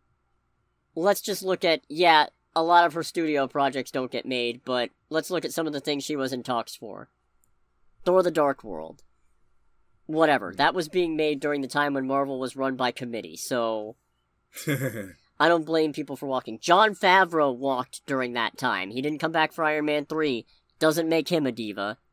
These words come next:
Speaker 1: Doesn't make
Speaker 2: Oh,
Speaker 1: him a
Speaker 2: really?
Speaker 1: problem. Yeah.
Speaker 2: Oh, that I did not know.
Speaker 1: That's why Shane Black directed Iron Man three, because Jon Favreau, after Iron Man two, was like,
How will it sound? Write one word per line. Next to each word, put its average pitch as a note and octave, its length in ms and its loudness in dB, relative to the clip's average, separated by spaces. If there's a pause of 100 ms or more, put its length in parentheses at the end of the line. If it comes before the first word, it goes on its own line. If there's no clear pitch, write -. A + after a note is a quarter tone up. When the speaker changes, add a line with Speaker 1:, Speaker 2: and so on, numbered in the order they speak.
(120)
Speaker 1:
Doesn't C#3 280 0
make C#3 200 0
Speaker 2:
Oh, - 20 0
Speaker 1:
him C3+ 160 2
a C3 60 4
Speaker 2:
really? G#2 100 0
Speaker 1:
problem. A2 500 -2
Yeah. G3 280 6 (340)
Speaker 2:
Oh, A#2+ 160 -6
that A2 180 0
I C3 100 4
did A2+ 120 -10
not A2 180 -6
know. G#2 260 -8 (200)
Speaker 1:
That's F3 160 -2
why F#3+ 120 2
Shane F3+ 260 -2
Black E3+ 220 4
directed D3 280 -2
Iron C#3+ 200 0
Man C3+ 180 -2
three, D#3 200 -2
because A#2+ 280 -6
Jon C3+ 280 -2
Favreau, C3+ 560 -2 (340)
after D3 340 -2
Iron C#3+ 280 0
Man C3+ 220 0
two, D#3+ 260 -2
was C3 200 -6
like, B2+ 220 -4